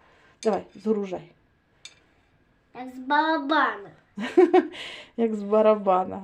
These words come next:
Speaker 1: Бабуся так нарізала грубенько. Да? Давай, давай, ручкою всю, всю з тарілочки. Так, тепер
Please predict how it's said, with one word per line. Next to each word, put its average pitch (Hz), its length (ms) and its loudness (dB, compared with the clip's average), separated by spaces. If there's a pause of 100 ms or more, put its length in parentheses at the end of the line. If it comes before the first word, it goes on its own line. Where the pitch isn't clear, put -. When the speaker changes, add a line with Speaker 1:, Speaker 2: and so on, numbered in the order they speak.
(120)
Speaker 1:
Бабуся 247 400 0
так 220 220 -2
нарізала 208 520 2
грубенько. 185 600 -10 (320)
Да? 226 300 0
Давай, 202 220 0
давай, 196 240 -2 (240)
ручкою 214 460 -2
всю, 302 280 -2
всю 285 160 -6
з - 40 -8
тарілочки. 180 600 -8 (1080)
Так, 185 480 -8
тепер 262 400 2